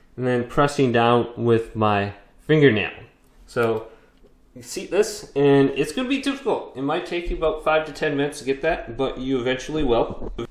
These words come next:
And then we can take this plastic piece and we can put it back over everything. So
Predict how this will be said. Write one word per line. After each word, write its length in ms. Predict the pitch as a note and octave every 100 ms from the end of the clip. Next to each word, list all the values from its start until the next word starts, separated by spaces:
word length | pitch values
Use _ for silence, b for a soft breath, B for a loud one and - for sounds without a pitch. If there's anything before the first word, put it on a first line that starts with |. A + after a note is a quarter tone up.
| C#3
And 120 | C3+
then 200 | D#3 D#3+
we 80 | D#3+
can 160 | D#3
take 260 | - E3 -
this 260 | D3+ D3
plastic 680 | - - - E3 D#3 - -
piece 400 | - D#3+ - - - - - -
and 120 | C3+ C3+
we 100 | C3+
can 140 | C3+
put 180 | - C#3+
it 180 | - -
back 300 | B2 B2 B2
over 200 | G#2+ G#2+
everything. 460 | G#2 G#2+ A2+ F#2+ - b b b b b b b b b
So 400 | - B2+ A#2 A#2